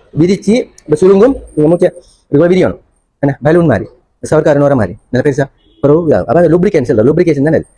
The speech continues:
அந்த சுவாச பை, சுவாச பை எடுத்தா, சின்ன சின்ன சுவாச சிற்றறைகள் இருக்கு. அதுக்கு, அதுக்கு அந்த சின்ன சின்ன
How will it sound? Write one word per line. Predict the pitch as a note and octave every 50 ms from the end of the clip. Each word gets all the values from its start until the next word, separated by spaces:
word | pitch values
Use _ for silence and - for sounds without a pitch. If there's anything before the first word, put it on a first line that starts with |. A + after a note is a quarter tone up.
| _ _
அந்த | - A#2+ -
சுவாச | D3+ D#3+ F3 F3+ G3+
பை, | - - D#3+ D3 C#3+ - - - - -
சுவாச | E3 F3 F3+ G3
பை | E3+ E3 D#3+
எடுத்தா, | E3 D3 D3 D#3+ F#3 F3+ F#3
சின்ன | F3+ G3+ F3+ E3+ E3+
சின்ன |
சுவாச | D#3 - F3+ F3 F3 F#3
சிற்றறைகள் | - - F#3 - F#3+ D3+ B2+ A#2 G2+
இருக்கு. | F#2 F2 F2 - _ _ _ _ _
அதுக்கு, | - D3 F3+ F#3 E3+
அதுக்கு | D3 D#3+ D#3+ C#3+
அந்த | C#3+ D3+ C#3+ C3
சின்ன | F3+ F3+ D#3
சின்ன | C#3+ D3+ D3 E3+